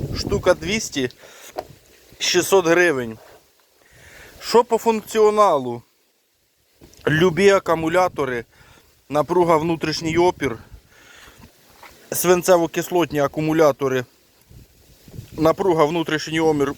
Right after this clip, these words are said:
опір, пускові токи, а, і літієві теж. Свинцево-кислотні, літієві, напруга, внутрішній опір, пускові токи. Що цей, що цей прилад,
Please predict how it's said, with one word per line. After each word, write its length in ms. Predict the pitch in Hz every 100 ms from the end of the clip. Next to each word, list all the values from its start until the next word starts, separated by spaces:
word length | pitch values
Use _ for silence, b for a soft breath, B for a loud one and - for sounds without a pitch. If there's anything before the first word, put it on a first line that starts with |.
| - 135 - -
опір, 300 | 165 156 139
пускові 480 | 151 - 165 156
токи, 440 | 151 202 190 139 120 B B B
а, 160 | 175 147
і 140 | 147
літієві 540 | 190 170 - 139 135 139
теж. 440 | - 135 117 - - B B B B B -
Свинцево-кислотні, 1120 | - 165 175 190 175 160 170 160 185 160 160 151
літієві, 420 | 190 190 170 160
напруга, 560 | 151 - 185 180 180 160
внутрішній 580 | 151 165 156 156 170 175
опір, 300 | 170 170 143
пускові 520 | 170 165 - 160 170
токи. 420 | 170 139 - 113 - B B
Що 200 | - 185
цей, 280 | - 202 170
що 180 | - 165
цей 300 | - 220 180
прилад, 540 | - 165 170 147 127